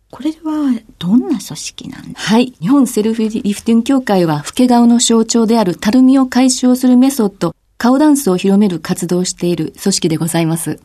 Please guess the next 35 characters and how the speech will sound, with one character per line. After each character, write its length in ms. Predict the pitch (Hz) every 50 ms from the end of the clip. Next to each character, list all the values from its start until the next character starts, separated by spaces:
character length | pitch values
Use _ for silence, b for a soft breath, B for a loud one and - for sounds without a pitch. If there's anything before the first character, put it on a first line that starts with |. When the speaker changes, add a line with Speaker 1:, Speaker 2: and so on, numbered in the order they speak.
| _ _
Speaker 1:
そ 220 | - - - 247 226
の 80 | 233
サ 180 | 247 - 349 381
イ 60 | 403
ト 160 | - 381 370
を 20 | 339
拝 200 | 339 330 320 320
見 180 | 320 320 320
し 100 | 311 -
ま 160 | 302 302 311
す 140 | 320 - -
と、 400 | _ - 254 254 240 208 185 175
そ 120 | 180 - 196
の 140 | 190 180
協 300 | 180 - - 269 294 311
会 280 | - - 277 277 277 254
理 120 | 247 254
念 200 | 233 214 185 170
と 120 | 165 - 160
し 80 | - -
て 140 | - 175 180
ね、 180 | 208 285 - _ _ _
年 320 | - 190 220 269 269 262 254
齢 220 | 262 254 240 220
を 120 | 220 208 190
重 320 | - - - - 214 247
ね 220 | 269 269 262 262 262
る 140 | 247 247 254
こ 160 | - 247 247
と 200 | - - 160 143
を 180 | - - - -
恐 220 | 151 - - 262
れ 100 | 330 359
な 80 | 311
い。 60 | 247